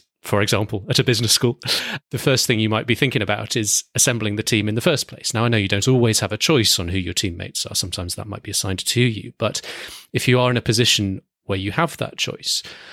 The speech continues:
are there any considerations you might make about who you select as your teammates?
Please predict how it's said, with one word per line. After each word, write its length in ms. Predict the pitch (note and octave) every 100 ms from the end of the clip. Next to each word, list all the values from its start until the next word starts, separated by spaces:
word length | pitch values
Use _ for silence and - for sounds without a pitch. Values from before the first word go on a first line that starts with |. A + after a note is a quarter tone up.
| - - _ -
are 80 | C3
there 160 | C3 C3+
any 120 | D3
considerations 800 | - A2 A#2 A2+ B2+ - G2+ -
you 60 | G#2+
might 280 | G#2 G2+
make 580 | B2 A2 A2+ - - - -
about 760 | - - G#1 G#1+ - - - -
who 60 |
you 160 | A#2 A#2+
select 500 | - A#2+ B2+ - -
as 100 | A2
your 80 | B2
teammates? 880 | - E3 E3 G2+ - - - -